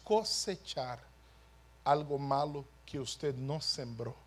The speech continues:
Porque si yo lo siembro, esa es cosa mía, ¿verdad? Pero, pero cosechar una mala cosecha que yo no sembré, eso,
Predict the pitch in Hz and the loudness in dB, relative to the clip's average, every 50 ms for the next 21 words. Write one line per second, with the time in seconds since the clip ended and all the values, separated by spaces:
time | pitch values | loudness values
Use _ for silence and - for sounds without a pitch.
0 | - - - - - - - - - - - - - 190 170 - 208 185 - 214 | -20 -20 -20 -20 -20 -20 -20 -20 -20 -20 -12 -2 2 2 4 6 6 4 4 4
1 | 208 180 233 247 233 196 160 - - 165 156 139 131 135 151 170 180 - - - | 4 8 10 10 10 10 8 6 6 6 6 6 4 4 2 2 0 0 -8 -18
2 | - - - - - - - - - - - - - 147 - - 175 - 233 - | -20 -20 -20 -20 -20 -20 -20 -20 -20 -20 -20 -14 -10 -8 -4 -2 0 2 4 4
3 | - 226 220 262 320 302 196 143 151 147 160 185 226 - - - - - - - | 4 4 4 4 4 4 4 6 6 6 6 4 2 0 -6 -18 -20 -20 -20 -20
4 | - - - - - - - - - - - - - - - - - - - - | -20 -20 -20 -20 -20 -20 -20 -20 -20 -20 -20 -20 -20 -20 -20 -20 -20 -20 -20 -20
5 | - - - - - - - 220 226 220 - - - 214 214 190 - - 233 269 | -20 -20 -20 -20 -4 4 6 8 8 8 6 4 4 6 6 6 6 8 8 8
6 | - - - - - 226 - - - - - - - 202 202 185 165 139 - - | 8 8 4 4 4 4 4 2 0 4 6 6 8 8 6 6 6 4 -2 -6
7 | - - - - - - - - - - - - - - - - - - - - | -12 -14 -16 -16 -18 -18 -20 -20 -20 -20 -20 -20 -20 -20 -20 -20 -20 -20 -20 -20
8 | - - - - - - - - - - - - - - - 156 175 175 160 151 | -20 -20 -20 -20 -20 -20 -20 -20 -20 -20 -20 -20 -20 -8 -2 0 4 4 4 6
9 | 160 185 208 233 233 - - - 160 143 - - 170 - - 165 - - 262 277 | 8 10 10 12 10 8 6 4 2 2 2 2 0 0 -2 -2 4 6 6 6
10 | - 151 - - - - - - - - - - 151 160 185 202 208 175 190 180 | 4 0 -6 -12 -6 0 2 2 2 2 0 0 0 0 2 2 2 0 -2 -2
11 | 160 139 120 127 135 156 185 214 196 - - - - 127 123 170 147 139 135 131 | -4 -4 -6 -4 -2 0 0 -2 -2 -4 -8 -8 -6 -6 -6 -6 -6 -8 -10 -12
12 | - - - - - - 151 156 151 143 - 147 - - - - - - - - | -14 -18 -20 -14 -8 -4 -4 -2 -2 -4 -6 -8 -14 -18 -20 -20 -20 -20 -20 -20
13 | - - - - - - - - - - - - - - - - - - - - | -20 -20 -20 -20 -20 -20 -20 -20 -20 -20 -20 -20 -20 -20 -20 -20 -20 -20 -20 -20
14 | - - - - - - - - 127 - - | -20 -20 -20 -20 -20 -14 -6 -4 -2 -2 -2